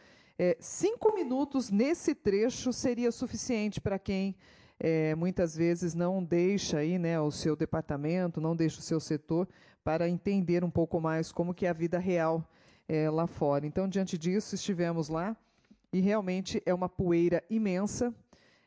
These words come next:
É, muitas reclamações em relação às crianças, é, moradores do entorno deste local, que vivem problemas recorrentes de ordem respiratória.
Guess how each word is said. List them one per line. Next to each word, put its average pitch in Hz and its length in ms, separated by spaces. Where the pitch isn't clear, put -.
É, 156 460
muitas 196 420
reclamações 175 640
em 170 60
relação 160 360
às 160 140
crianças, 190 840
é, 156 360
moradores 165 720
do 165 100
entorno 170 480
deste 147 460
local, 165 560
que 170 120
vivem 175 360
problemas 165 600
recorrentes 165 720
de 151 120
ordem 156 240
respiratória. 160 840